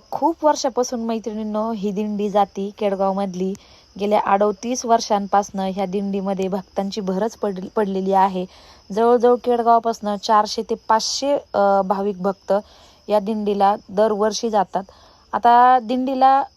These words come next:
अ, भाविक तर जातातच, पण शाळेचे पहा छोटे छोटे मुलं, आपली महाराष्ट्रीयन संस्कृती काय आहे, ही संस्कृती जपण्यासाठी शाळेंमध्ये सुद्धा पहा, अ, आषाढी एकादशीचे महत्त्व, आणखी बऱ्याचशा ज्या आहेत.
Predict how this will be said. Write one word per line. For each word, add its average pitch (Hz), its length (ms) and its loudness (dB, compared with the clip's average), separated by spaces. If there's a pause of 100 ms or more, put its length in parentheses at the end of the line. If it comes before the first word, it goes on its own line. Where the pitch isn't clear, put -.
अ, 208 180 0
भाविक 208 320 -4 (120)
तर 233 100 0
जातातच, 220 520 -4
पण 208 180 -12
शाळेचे 214 480 -2
पहा 240 220 -4 (100)
छोटे 190 200 -10
छोटे 190 180 -8
मुलं, 190 360 -4 (340)
आपली 208 240 -4
महाराष्ट्रीयन 233 800 -2
संस्कृती 233 720 -6 (100)
काय 226 220 2
आहे, 196 320 2 (340)
ही 202 80 0
संस्कृती 220 680 -6 (240)
जपण्यासाठी 226 720 0
शाळेंमध्ये 214 640 0
सुद्धा 202 280 -2
पहा, 190 340 2 (480)
अ, - 80 -2
आषाढी 214 480 0
एकादशीचे 214 600 -2
महत्त्व, 196 440 -4
आणखी 202 400 -6
बऱ्याचशा 247 500 2
ज्या 247 220 2 (120)
आहेत. 220 320 -6